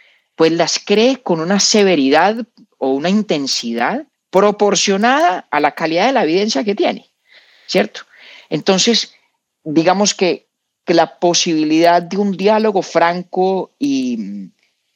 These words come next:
y que permita revisar lo que uno cree,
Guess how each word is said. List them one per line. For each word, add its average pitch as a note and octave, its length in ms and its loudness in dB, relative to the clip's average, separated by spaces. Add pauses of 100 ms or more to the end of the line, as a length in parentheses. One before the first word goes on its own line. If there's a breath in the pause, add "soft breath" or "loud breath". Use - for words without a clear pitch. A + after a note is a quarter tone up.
(100)
y C#3 140 -2
que C#3+ 180 -2
permita C#3+ 840 -2
revisar D3+ 720 0
lo A#3+ 160 0
que G3 140 -4
uno F#3 180 -4
cree, C3 320 -4